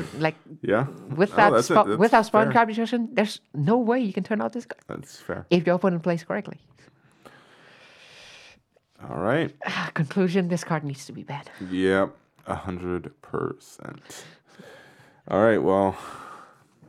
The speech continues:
Speaker 1: That's it for this
Speaker 2: <laughs> Yeah,
Speaker 1: week?
Speaker 2: yeah, we,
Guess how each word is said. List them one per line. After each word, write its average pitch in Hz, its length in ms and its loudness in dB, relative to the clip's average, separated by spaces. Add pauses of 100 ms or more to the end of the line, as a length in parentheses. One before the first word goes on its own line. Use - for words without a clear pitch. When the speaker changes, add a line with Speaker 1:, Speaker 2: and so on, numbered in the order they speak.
(640)
Speaker 1:
That's 143 260 4
it 170 120 2
for 175 140 -4
this 180 140 0
Speaker 2:
<laughs> - 0 -
Yeah, 131 340 4
Speaker 1:
week? 117 140 4
Speaker 2:
yeah, - 300 6
we, 135 340 4